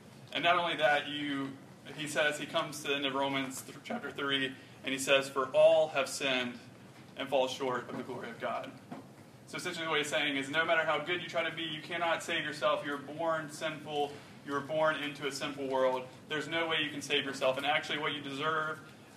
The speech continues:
is death, and you deserve hell. But he doesn't leave us there. He goes into chapter four, which is what we were supposed to talk about last week, and obviously we were, um, flooded out. I think Sammy might come back to that in the next few weeks. But Paul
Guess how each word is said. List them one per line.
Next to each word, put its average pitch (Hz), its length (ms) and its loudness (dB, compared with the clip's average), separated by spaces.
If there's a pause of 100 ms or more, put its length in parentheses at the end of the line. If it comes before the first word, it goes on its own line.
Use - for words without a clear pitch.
(180)
is 127 160 -2
death, 135 500 2 (200)
and 131 100 -6
you 131 100 0
deserve 120 320 -6
hell. - 300 -4 (1300)
But 151 120 -2
he 170 40 4
doesn't 170 160 0
leave 196 140 4
us 196 120 0
there. 190 220 2
He 170 80 -2
goes 170 180 2
into 165 120 -6
chapter 156 320 2
four, 170 380 2
which 147 160 -4
is 139 100 -8
what 143 100 -2
we 139 60 -4
were 135 80 0
supposed 139 240 -4
to - 60 -14
talk 143 160 -2
about 131 180 4
last 127 240 2
week, 127 220 0 (400)
and 120 200 0
obviously 120 360 -2
we 117 100 -4
were, 113 220 -6
um, 113 260 -8 (320)
flooded 131 300 0
out. 123 360 4 (240)
I - 40 -18
think 135 280 0
Sammy 131 220 -2
might 120 200 -2
come 127 120 -4
back 120 200 -2
to 123 40 -8
that 120 220 0
in 123 60 -8
the 123 60 -8
next 120 200 -10
few 123 180 -8
weeks. 120 320 -6 (480)
But 139 280 6
Paul 165 500 4